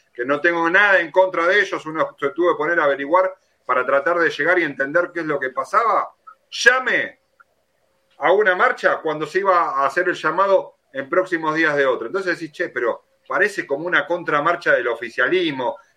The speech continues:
Empezás a dudar porque el mundo político de San Lorenzo es sucio, lamentablemente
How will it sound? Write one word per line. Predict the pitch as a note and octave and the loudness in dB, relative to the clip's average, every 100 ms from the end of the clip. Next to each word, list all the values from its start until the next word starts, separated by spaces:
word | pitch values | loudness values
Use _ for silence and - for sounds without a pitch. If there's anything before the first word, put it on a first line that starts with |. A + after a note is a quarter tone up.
| _ | _
Empezás | B2 A#2 C#3 F#3 F3+ | -10 -2 0 0 0
a | E3+ | 2
dudar | E3+ A3+ - | 4 2 2
porque | E3+ - | -4 0
el | F#3 | 0
mundo | B3 G#3+ F#3 | 0 2 2
político | F#3 A3+ G3+ F3 | 2 -4 -4 -2
de | D#3 | 0
San | F3+ | -2
Lorenzo | F#3+ F#3 | 0 -4
es | - | -4
sucio, | - A3+ F3+ - G#2 F#2 _ _ _ | -10 -12 -12 -10 -10 -10 _ _ _
lamentablemente | A#2+ C#3 E3+ G#3 G3 F#3+ F#3 G3 | 0 2 4 2 2 2 0 -2